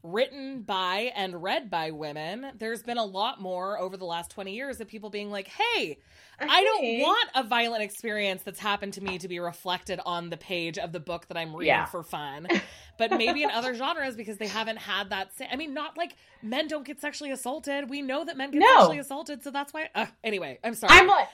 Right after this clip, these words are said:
Speaker 2: I'm,
Speaker 1: <laughs>
Speaker 2: I'm
Speaker 1: I'm
Speaker 2: glad of
Speaker 1: sorry,
Speaker 2: visibility.
Speaker 1: sorry.
Speaker 2: Like, visibility, I'm so glad because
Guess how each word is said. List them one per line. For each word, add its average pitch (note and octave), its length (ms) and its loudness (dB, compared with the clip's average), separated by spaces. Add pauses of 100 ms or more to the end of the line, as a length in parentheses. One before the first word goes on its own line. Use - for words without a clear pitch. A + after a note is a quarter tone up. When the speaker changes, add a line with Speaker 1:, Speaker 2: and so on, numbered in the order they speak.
Speaker 2:
I'm, D4 140 8
Speaker 1:
<laughs> C4 180 0
Speaker 2:
I'm - 180 12
Speaker 1:
I'm G#4 140 -4
Speaker 2:
glad F4+ 240 12
of G4 80 4
Speaker 1:
sorry, F4+ 160 4
Speaker 2:
visibility. C#4+ 580 8
Speaker 1:
sorry. A#3+ 220 8
Speaker 2:
Like, C#4 160 0
visibility, F#4 800 8
I'm B3+ 260 6
so C#4 300 6
glad B3 320 0
because B3+ 260 -2